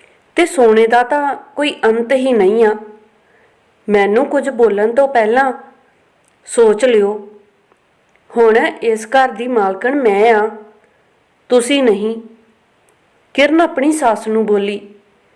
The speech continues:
ਤਾਂ ਕਿਰਨ ਦੀ ਸੱਸ ਬੋਲੀ, "ਰੱਬ ਕੋਲੋਂ ਡਰ ਬਹੂ, ਰੋਜ਼ ਸਵੇਰ ਤੋਂ ਲੈ ਕੇ ਸ਼ਾਮ ਤੱਕ ਇਹੋ ਸੁਣਾਉਂਦੀ ਰਹਿਨੀ ਆ।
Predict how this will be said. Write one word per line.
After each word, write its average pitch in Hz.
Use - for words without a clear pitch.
ਤਾਂ 311
ਕਿਰਨ 285
ਦੀ 320
ਸੱਸ 226
ਬੋਲੀ, 196
"ਰੱਬ 190
ਕੋਲੋਂ 220
ਡਰ 220
ਬਹੂ, 214
ਰੋਜ਼ 262
ਸਵੇਰ 208
ਤੋਂ 294
ਲੈ 302
ਕੇ 294
ਸ਼ਾਮ 220
ਤੱਕ 285
ਇਹੋ 240
ਸੁਣਾਉਂਦੀ 233
ਰਹਿਨੀ 208
ਆ। 240